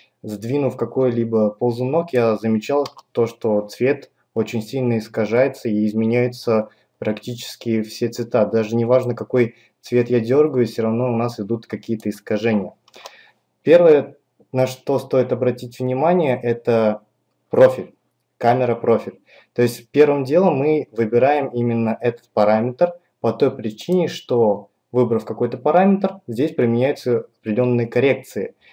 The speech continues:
То есть если я, предположим, сделаю какую-то коррекцию здесь, сделаю какую-то коррекцию в других панелях, и после того,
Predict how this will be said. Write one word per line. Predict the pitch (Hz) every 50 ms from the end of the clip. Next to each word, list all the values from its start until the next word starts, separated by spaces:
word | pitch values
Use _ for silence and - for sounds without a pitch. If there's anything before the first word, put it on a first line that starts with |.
| _ _
То | _ -
есть | 120 120 120 120 -
если | - 123 135 151 147 - -
я, | 135 127 123 131 127 113 104 - - - _ _
предположим, | - - 110 - - 117 117 113 110 104 104 98 98 -
сделаю | 104 101 113 127 131 120 107 98
какую-то | 95 107 101 - 117 113 107 - 107
коррекцию | - 113 104 104 98 - - - 107 101
здесь, | 92 95 92 95 107 - - _ _ _ _ _ _ _ -
сделаю | 107 107 120 127 127 123 120 113
какую-то | - 123 113 - 123 123 120 120 113
коррекцию | - 120 117 120 123 120 - - 120 110
в | 110
других | 113 110 101 95 92 - _
панелях, | - 101 104 113 131 156 170 - _ _ _ _ _
и | - 120
после | - 131 131 127 - 143 123
того, | 120 131 131 131 127 117 98 90 - _